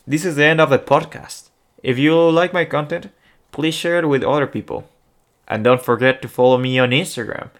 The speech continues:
at Arthur Gamer Y T one. Thanks for listening to this podcast episode. Again, my name is Brian Cuevas. Take care, have a wonderful time, and catch you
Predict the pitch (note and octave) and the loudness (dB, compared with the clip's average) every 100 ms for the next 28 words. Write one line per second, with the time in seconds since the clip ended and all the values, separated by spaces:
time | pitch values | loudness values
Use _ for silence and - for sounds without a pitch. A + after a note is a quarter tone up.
0 | _ _ - A2 A2 A2 - _ A2+ B2 | _ _ 0 4 4 2 -6 _ 4 4
1 | B2 A2+ A2+ A2+ A2+ G#2+ G#2 G#2 A2+ A2 | 0 -2 -2 -2 -2 -2 -4 -4 -6 -2
2 | G#2 G2+ _ _ _ _ _ _ _ _ | -4 -6 _ _ _ _ _ _ _ _
3 | _ _ _ _ - B2+ C3 - A#2+ B2 | _ _ _ _ 0 0 0 -6 2 4
4 | B2 A#2+ B2 B2 A#2 A#2 A2+ B2 - B2+ | 4 2 -2 -6 -6 -6 -4 -4 -2 -2
5 | B2+ C#3 C3+ C#3 D3+ F#3 F3+ G3 _ _ | -2 -6 -4 -6 -6 -8 -8 -10 _ _
6 | _ _ _ _ - A2 A#2+ E3 _ _ | _ _ _ _ -8 -4 -4 -6 _ _
7 | A2+ A#2 A#2+ A2+ - A2+ A2+ A2+ A2+ A#2+ | -4 -2 0 -2 -4 -2 -2 -4 -4 -2
8 | B2+ E3+ E3+ - _ _ - C3+ - C3+ | -2 -2 -10 -18 _ _ -2 -2 0 0
9 | E3 A3 - _ - D3 C3 A#2+ B2+ B2+ | 0 -2 -12 _ 0 4 4 4 0 0
10 | C3 B2 D#3 F#3 G#3+ _ _ _ _ _ | -4 -4 -4 -4 -10 _ _ _ _ _
11 | _ - A#2 G#2+ - B2+ C#3+ - - G#2 | _ -2 -2 -2 0 4 4 2 -6 -6
12 | G#2 | -6